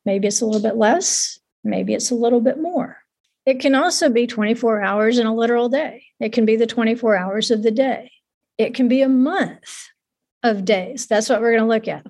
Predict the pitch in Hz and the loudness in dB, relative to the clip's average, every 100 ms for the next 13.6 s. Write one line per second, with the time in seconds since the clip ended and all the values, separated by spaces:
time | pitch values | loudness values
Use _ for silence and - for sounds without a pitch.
0 | _ - 254 262 262 240 233 202 180 208 | _ -12 -4 2 2 4 2 0 0 2
1 | 240 294 233 196 185 202 - _ - - | 4 2 -2 -4 -6 -8 -14 _ -12 -12
2 | _ - - - _ _ _ _ 247 254 | _ -20 -20 -20 _ _ _ _ 0 0
3 | - 262 262 277 - 254 240 - 285 277 | -2 0 2 2 2 0 2 0 2 2
4 | 254 240 226 208 196 202 233 240 - - | 2 0 0 -2 -4 -6 -2 -2 0 0
5 | 311 302 262 233 226 185 208 285 311 - | 0 0 0 2 2 2 0 0 0 -2
6 | 214 202 254 226 214 208 247 254 - 214 | -4 -4 -4 -2 0 2 0 0 -6 -6
7 | 226 247 330 339 - - - - _ 254 | -8 -8 -10 -10 -16 -20 -20 -20 _ -2
8 | 254 226 220 285 277 254 240 220 214 - | 2 0 2 2 2 2 2 2 -2 -4
9 | 262 285 349 254 196 214 254 _ _ _ | 0 0 2 2 2 0 -4 _ _ _
10 | _ _ _ 247 247 247 247 240 - 240 | _ _ _ -2 2 2 2 0 2 0
11 | 247 240 220 214 202 196 202 214 302 359 | 2 0 2 -2 -4 -6 -6 -2 0 0
12 | - - 208 220 - 247 262 214 190 - | -2 -4 -4 -2 0 2 4 2 -2 0
13 | 254 294 - - 285 254 | 2 2 0 0 0 0